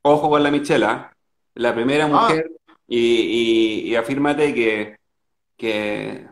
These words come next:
Speaker 1: tenéis que apretar, apretar los dientes para poder ganarle.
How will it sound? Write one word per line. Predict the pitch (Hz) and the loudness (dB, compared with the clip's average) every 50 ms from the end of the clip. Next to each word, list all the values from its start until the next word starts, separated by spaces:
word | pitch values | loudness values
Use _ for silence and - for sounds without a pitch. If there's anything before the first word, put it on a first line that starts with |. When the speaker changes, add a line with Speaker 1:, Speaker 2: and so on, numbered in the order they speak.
| _ _ _ | _ _ _
Speaker 1:
tenéis | - 113 117 123 127 123 | -6 -4 -2 -2 -2 -2
que | 127 123 120 117 117 113 113 | -2 0 0 0 0 0 0
apretar, | 117 117 120 117 127 135 139 139 135 | 0 0 0 0 2 0 0 0 0
apretar | 123 120 123 123 127 135 | 0 0 0 0 0 0
los | 139 131 123 | 0 0 0
dientes | 123 135 143 139 147 147 | 0 -2 -4 -4 -6 -4
para | 147 147 143 | -4 -4 -2
poder | 147 143 | -2 -2
ganarle. | 147 147 151 143 120 98 - - | -2 -4 -2 -2 -4 -4 -6 -10